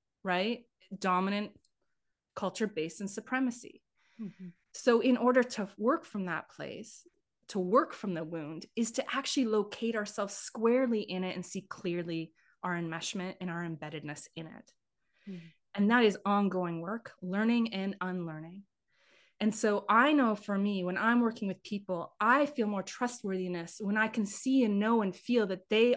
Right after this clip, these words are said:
Speaker 1: are doing the work of knowing how they're embedded in this, given their own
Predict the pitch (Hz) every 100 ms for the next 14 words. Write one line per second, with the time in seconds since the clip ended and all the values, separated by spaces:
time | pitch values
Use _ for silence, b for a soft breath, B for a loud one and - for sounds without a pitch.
0 | 208 185 185 208 214 190 165 196 240 240
1 | - 185 190 202 202 185 - 214 220 214
2 | 214 190 165 170 180 175 165 175 - 226
3 | 240 269 254 - 190 185